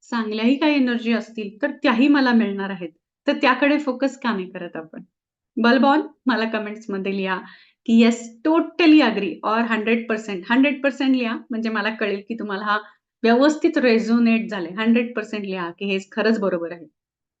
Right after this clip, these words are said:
कोणताही ग्रह जर का त्याच्यामध्ये वाईट गुण आहेत, तर चांगलेही असतील ना. तर मग तो ग्रह माझ्या पत्रिकेत आत्ता आलेला आहे सपोज,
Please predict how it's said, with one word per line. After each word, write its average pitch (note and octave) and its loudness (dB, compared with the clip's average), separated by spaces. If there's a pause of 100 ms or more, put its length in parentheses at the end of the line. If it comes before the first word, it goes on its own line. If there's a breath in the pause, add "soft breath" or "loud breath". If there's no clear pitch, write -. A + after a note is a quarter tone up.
(380)
कोणताही D4+ 6
ग्रह C#4+ 6 (360 loud breath)
जर A#3+ 2
का C4+ 0
त्याच्यामध्ये C4 2
वाईट B3+ 0
गुण C4+ 2
आहेत, G3+ -4 (140)
तर E4 -8
चांगलेही D4 0
असतील C#4+ -4
ना. E4+ -2 (400 soft breath)
तर D4+ -4
मग D4+ 0
तो C4+ -2
ग्रह C#4 2
माझ्या B3 2
पत्रिकेत A3+ -4 (100)
आत्ता - -2
आलेला G#3+ 0
आहे A#3+ 2
सपोज, A3 -6